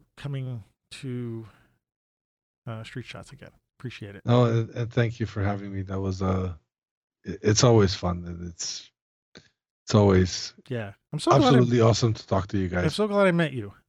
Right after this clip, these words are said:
Speaker 1: <laughs> I mean,
Speaker 2: Same.
Speaker 1: both figuratively, you know, like, online and then actually in person once, but it was a fortuitous, uh,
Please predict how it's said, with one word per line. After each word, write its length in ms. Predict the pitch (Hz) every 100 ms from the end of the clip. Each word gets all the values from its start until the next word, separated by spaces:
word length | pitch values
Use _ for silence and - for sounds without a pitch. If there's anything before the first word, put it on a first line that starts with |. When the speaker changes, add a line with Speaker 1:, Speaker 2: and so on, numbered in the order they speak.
| _ 151
Speaker 1:
<laughs> 800 | - 143 - 180 - - - -
I 220 | 202 180
mean, 200 | 170 147
Speaker 2:
Same. 460 | - 196 160 90 -
Speaker 1:
both 220 | 190 190
figuratively, 880 | - - - 196 196 175 175 165 165
you 100 | 160
know, 180 | 156 143
like, 180 | 143 131
online 640 | 165 143 143 139 139 139 135
and 120 | 135
then 140 | 135
actually 240 | 131 - 131
in 100 | 127
person 360 | 165 151 127
once, 160 | 101 101
but 120 | 127
it 40 | 117
was 140 | 120
a 180 | 120 117 - - - - - - _ _
fortuitous, 880 | - - 175 156 - 147 123 - -
uh, 340 | 139 131 131